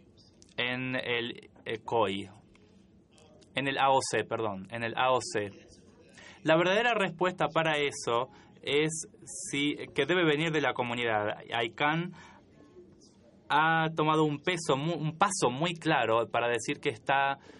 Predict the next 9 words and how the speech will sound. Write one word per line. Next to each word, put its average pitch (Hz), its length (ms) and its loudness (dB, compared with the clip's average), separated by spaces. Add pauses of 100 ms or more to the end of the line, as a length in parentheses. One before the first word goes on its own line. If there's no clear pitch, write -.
(340)
comprometido 160 1040 2
al 131 220 0
trabajo 131 420 0
con 131 160 0
la 120 100 0
seguridad 120 280 0
y 123 100 0
la 117 80 0
estabilidad. 113 680 -2